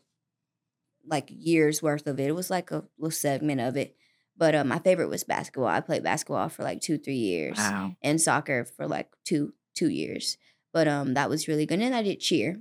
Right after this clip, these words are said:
Speaker 1: but that one also wasn't with
Speaker 2: Whoa.
Speaker 1: individuals with disabilities. I was the only one with a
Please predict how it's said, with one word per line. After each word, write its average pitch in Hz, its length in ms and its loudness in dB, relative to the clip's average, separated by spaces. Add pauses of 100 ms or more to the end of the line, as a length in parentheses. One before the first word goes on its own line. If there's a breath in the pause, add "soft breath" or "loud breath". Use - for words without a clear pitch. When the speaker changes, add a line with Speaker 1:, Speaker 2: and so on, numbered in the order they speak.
Speaker 1:
but 156 160 -2
that 165 180 4
one 160 260 0
also 147 320 0
wasn't 139 400 -2
with 135 160 2
Speaker 2:
Whoa. 202 200 4
Speaker 1:
individuals 160 720 2
with 156 240 -2
disabilities. 143 640 -2
I 135 120 2
was 147 160 -4
the 147 100 0
only 135 220 -2
one 156 400 2
with 139 240 -2
a 113 120 -2